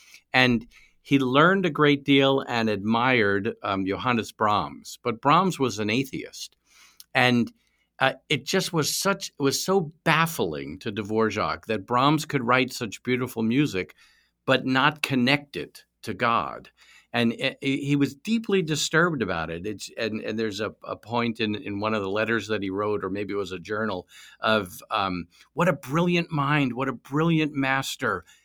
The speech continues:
and yet he believes nothing." <laughs> It was just such a puzzle for him,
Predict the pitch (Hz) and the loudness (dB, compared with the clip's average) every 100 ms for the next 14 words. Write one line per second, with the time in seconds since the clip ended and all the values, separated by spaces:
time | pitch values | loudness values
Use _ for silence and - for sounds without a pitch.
0 | _ _ - 156 160 160 160 151 156 170 | _ _ -2 0 2 2 0 2 4 4
1 | 156 120 160 165 120 92 85 - - - | 4 2 4 4 0 -2 -6 -16 -20 -14
2 | - 104 - - 147 139 - 165 - 180 | -4 -4 0 2 2 2 -2 -4 0 0
3 | 175 147 143 170 170 123 95 107 98 87 | 0 -2 4 4 4 2 -2 -4 -4 -4
4 | 85 | -6